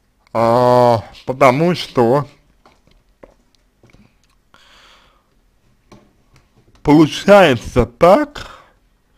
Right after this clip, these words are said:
что вы, а, поступаете эгоистично. Вот. Понимаете?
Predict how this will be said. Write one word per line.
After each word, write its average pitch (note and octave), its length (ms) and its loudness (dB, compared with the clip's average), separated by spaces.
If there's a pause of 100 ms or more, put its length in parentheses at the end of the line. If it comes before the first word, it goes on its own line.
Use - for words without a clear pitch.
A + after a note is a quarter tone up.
(800)
что C#3 320 -2
вы, E3 480 -2 (1900)
а, G#2 960 -8 (1300)
поступаете D3+ 680 -2
эгоистично. C3 680 -6 (1300)
Вот. G#2+ 200 -18 (2500)
Понимаете? B2 400 -14